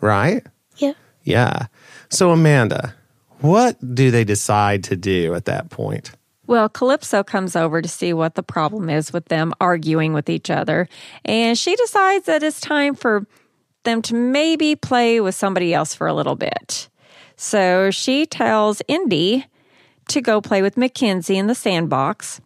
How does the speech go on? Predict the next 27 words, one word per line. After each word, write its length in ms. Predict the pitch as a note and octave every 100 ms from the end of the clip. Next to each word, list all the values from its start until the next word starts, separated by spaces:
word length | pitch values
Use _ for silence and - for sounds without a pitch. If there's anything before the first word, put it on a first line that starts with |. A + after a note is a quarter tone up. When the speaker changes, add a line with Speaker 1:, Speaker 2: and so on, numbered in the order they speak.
| _ _ _
Speaker 3:
and 280 | F#3+ F#3+ F#3+
she 220 | - F3+
tells 360 | E3 F3+ F3 -
Rusty 560 | D#3+ - - F3 F3
to 140 | - F#3+
go 160 | F3+
play 320 | F3+ G3+ F3+ F3+
Mums 400 | F3 F3 F3+ F#3+
and 120 | E3+
Dads 560 | E3 D#3 E3 E3 -
with 480 | - E3 E3+ E3+ - _ _ _ _ _ _ _ -
Bluey. 560 | B3+ C4+ D#3 - F3+ - -
Speaker 1:
Yeah. 720 | G2+ G#2 G#2 F2+ D2+ C#2 - C#4 _ _ - _ -
And 140 | B2
so 200 | - C3+
they 160 | B2 G#2
split 380 | - - C#3+ D3
up 160 | C#3+
and 140 | D3 C#3
go, 320 | A2+ G#2 G2
and 80 | G2+
they're 80 | G#2+
both 300 | A#2 A#2+ A#2
mad 340 | A2 G#2 F#2
at 100 | F#2
each 260 | F2+ E2+ -
other. 360 | - G1+ G1+